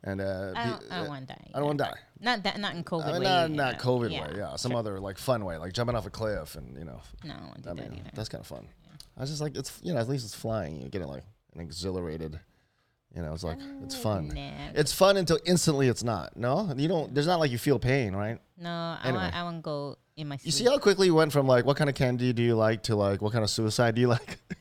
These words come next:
Speaker 1: It's just,
Speaker 2: No,
Speaker 1: I,
Speaker 2: I,
Speaker 1: we tried to
Speaker 2: I'm
Speaker 1: go
Speaker 2: go-,
Speaker 1: lighter. We
Speaker 2: I'm
Speaker 1: tried to
Speaker 2: gonna
Speaker 1: go
Speaker 2: go
Speaker 1: lighter, sorry.
Speaker 2: quietly in my sleep.
Speaker 1: Okay, okay, okay.
Speaker 2: Okay.
Speaker 1: Yeah, yeah, yeah, totally. So, uh, but yeah, so this year, um,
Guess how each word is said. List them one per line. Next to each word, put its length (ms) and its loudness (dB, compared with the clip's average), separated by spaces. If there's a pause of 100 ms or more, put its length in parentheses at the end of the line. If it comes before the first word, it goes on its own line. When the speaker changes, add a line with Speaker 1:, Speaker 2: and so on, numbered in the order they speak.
(180)
Speaker 1:
It's 260 -4
just, 280 -10 (380)
Speaker 2:
No, 80 4
Speaker 1:
I, 240 4
Speaker 2:
I, 240 4
Speaker 1:
we 120 8
tried 40 -2
to 80 8 (100)
Speaker 2:
I'm 60 6
Speaker 1:
go 100 8
Speaker 2:
go-, 60 8
Speaker 1:
lighter. 320 10
We 80 4
Speaker 2:
I'm 40 4
Speaker 1:
tried 160 8
to 60 6
Speaker 2:
gonna 0 -
Speaker 1:
go 80 8
Speaker 2:
go 40 4
Speaker 1:
lighter, 200 8
sorry. 80 4 (120)
Speaker 2:
quietly 240 -4
in 100 -4
my 140 -4
sleep. 540 -10
Speaker 1:
Okay, 440 -6 (100)
okay, 200 -8
okay. 80 -8
Speaker 2:
Okay. 200 -10 (220)
Speaker 1:
Yeah, 240 -2
yeah, 160 -4
yeah, 160 -10
totally. 360 -8 (460)
So, 220 4
uh, 580 8
but 240 -2
yeah, 200 -2
so 120 -2
this 280 0
year, 400 4
um, 640 0